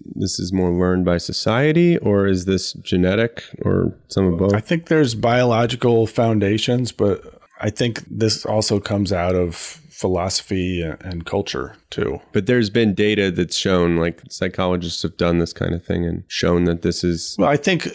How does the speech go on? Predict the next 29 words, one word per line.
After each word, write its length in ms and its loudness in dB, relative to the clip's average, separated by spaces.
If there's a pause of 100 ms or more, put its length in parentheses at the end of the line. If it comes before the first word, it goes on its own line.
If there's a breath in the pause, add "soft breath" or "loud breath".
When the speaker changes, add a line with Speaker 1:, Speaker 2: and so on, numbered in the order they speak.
Speaker 2:
this 300 2
ties 380 2
into 260 4
evolutionary 760 2
psychology 960 -2
Speaker 1:
Okay. 100 -12
Speaker 2:
about 340 -2 (140)
what 420 -2
men 540 -2 (100)
look 240 -2
for, 340 2
what 280 0
women 360 -2
look 180 -4
for. 420 -6 (160)
But 80 0
like 200 2
I 100 4
said, 540 0 (160)
even 280 4
for 160 2
people 320 4
who 140 6
don't 380 2 (260)
have 140 0
a 60 2
traditional 840 2 (180)
gender 460 2
identity, 640 -4